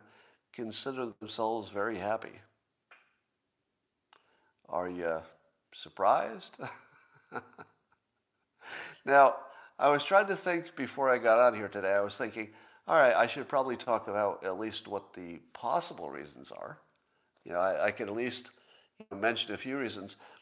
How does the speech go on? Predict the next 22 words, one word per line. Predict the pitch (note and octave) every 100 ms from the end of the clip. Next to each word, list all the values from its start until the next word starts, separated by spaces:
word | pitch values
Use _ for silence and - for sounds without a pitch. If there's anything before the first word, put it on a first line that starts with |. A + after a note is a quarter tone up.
| _
But | C3 C#3
you |
know | D#3
what | F#3 D#3+
stymied | - A2+ B2+ D#3 E3+ E3+
me? | F3+ F#3 _ _ _ _ _ _ _ _ _ _ _ -
There | A#2 C3
were | C#3
too | -
many | D3+ C#3+
reasons. | C#3 F3 D#3+ - - - _ _ _ _ _ _ _ _ _ _ -
There | C3 C#3
are |
so | - D#3 E3
many | F3 F#3+ F3
reasons | A2 G#2 A2 G#2+ G#2
why | A2 A2+
this | A2 -
must | A2 G2+ -
be | F#2
true | - E3+ A2+ G#2
that | G#2+ G2+